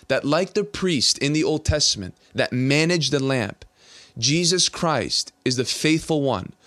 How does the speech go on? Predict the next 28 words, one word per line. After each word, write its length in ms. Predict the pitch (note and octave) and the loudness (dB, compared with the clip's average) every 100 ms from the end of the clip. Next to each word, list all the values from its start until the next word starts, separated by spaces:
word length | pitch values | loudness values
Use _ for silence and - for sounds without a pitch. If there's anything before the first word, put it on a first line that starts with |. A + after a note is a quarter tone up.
| - | -10
who 100 | - | 0
will 100 | C3+ | 0
take 320 | B2+ - B2+ - | 2 0 0 0
care 240 | D3 C#3 | 0 2
of 160 | A2+ G#2 | 0 0
the 100 | G#2+ | -2
light 320 | A2+ A#2+ B2+ | 2 2 2
of 100 | A2+ | -2
the 80 | A2 | -2
church. 600 | - A2 F#2 - - - _ _ - - - - - - | -2 -2 -4 -6 -8 -10 _ _ -20 -20 -18 -18 -18 -6
He 120 | - | 2
will 160 | C#3+ A#2 | 4 4
watch 280 | A#2+ B2+ - | 4 2 2
over 260 | B2+ D3 | 2 2
his 180 | D3 D#3+ | 2 2
church. 640 | - F#3+ F#3 - - - - _ - - - - | 2 0 -2 -4 -6 -6 -10 _ -20 -20 -20 -4
He 120 | - | 0
will 120 | B2+ | 0
purify 580 | - - C#3 D3+ D#3 D#3+ | 0 0 2 2 2 2
his 160 | F3 E3+ | 2 2
church. 400 | - F#3+ G#3 - | 0 0 0 0
He 100 | C#3+ | 0
will 120 | C3 | 0
supply 460 | - - - A#2+ - G#2+ | 0 0 -2 0 0 2
oil 280 | B2+ D#3+ E3 | 4 2 0
to 120 | F3 | -2
the 120 | E3 | -2
church. 680 | - F#3+ F#3+ - - - | 0 0 -2 -6 -8 -8